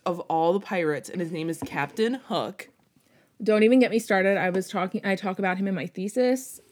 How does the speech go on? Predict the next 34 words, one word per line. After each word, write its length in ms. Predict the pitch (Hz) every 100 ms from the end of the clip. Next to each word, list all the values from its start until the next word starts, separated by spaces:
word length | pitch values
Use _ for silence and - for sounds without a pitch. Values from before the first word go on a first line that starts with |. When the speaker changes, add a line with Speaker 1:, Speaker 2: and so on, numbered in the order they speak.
| -
Speaker 2:
and 420 | 196 185 180 175
Speaker 1:
Love 160 | 151 170
that 260 | 147 -
for 100 | 226
Speaker 2:
I 60 | 190
am 140 | 190
Speaker 1:
you. 140 | 185 208 -
Speaker 2:
very 480 | 190 196 190 190 190
salty 380 | - 170 - 170
about 240 | 175 170
him. 300 | 190 175 196 - _ _ _ _ _
Speaker 1:
So 440 | - 220 190 180 -
Peter 300 | - 240 226
also 300 | 202 220 214
drops 340 | 190 170 -
this 220 | - 180 -
little 180 | 190 190
tidbit 440 | - 190 165 -
that 180 | 165 -
he's, 260 | - 196 180
like, 180 | 165 165
right 300 | 156 151 160
beh-, 200 | 165 -
like, 280 | - 180 165
right 200 | 160 165
below 360 | 165 160 151 151
them 360 | 139 120 180 202 _
currently 560 | - 202 156 - 147 202 -
as 140 | 175
they're 120 | 170 160
flying. 460 | 175 120 117 185 - _ _ _ _ _ _ _ _ _
Speaker 2:
The 100 | 233
what? 280 | 214 320 190
That 380 | 208 202 190 -